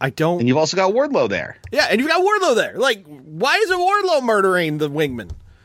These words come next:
Speaker 2: Yeah. I,
Speaker 1: It's
Speaker 2: I, I don't
Speaker 1: weird.
Speaker 2: know. It's ba-, it's, it's baffling.
Speaker 1: Yeah.
Speaker 2: Uh, I mean, maybe, I hope it's not the, the meaning behind it isn't, you know, sign 'em so, you know, Triple H can't, but fuck, let,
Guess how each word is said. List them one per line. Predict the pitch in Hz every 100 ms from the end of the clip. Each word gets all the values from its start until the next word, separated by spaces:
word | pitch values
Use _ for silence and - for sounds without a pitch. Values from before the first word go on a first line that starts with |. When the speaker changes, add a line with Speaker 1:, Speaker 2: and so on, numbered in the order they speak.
| _ - -
Speaker 2:
Yeah. | 98 90 65 - - - -
I, | - 95
Speaker 1:
It's | 98 85
Speaker 2:
I, | 104
I |
don't | 104
Speaker 1:
weird. | 285 254 92
Speaker 2:
know. | 80
It's | 104
ba-, | - -
it's, | 156 123
it's | 147 147
baffling. | 131 113 101 92 78 73 73 - - -
Speaker 1:
Yeah. | 127 104 - - -
Speaker 2:
Uh, | 110 101 95 95 92
I | -
mean, | 127 120
maybe, | 120 123 127 123 123 - _ - - -
I | -
hope | 98 120 -
it's | 131 -
not | 101 92 - _ _ -
the, | 104 107 -
the | 104
meaning | 98 117 117 101
behind | 92 107 101
it | 95
isn't, | 95 90 87
you | 95
know, | 85 80 78 - -
sign | - 107 98 101
'em | 98
so, | 87 95 90 82 73 - 69
you | 95
know, | 73 80
Triple | - - 92
H | 90 117
can't, | - 131 127
but | 107 82 _ _ -
fuck, | - 170 -
let, | -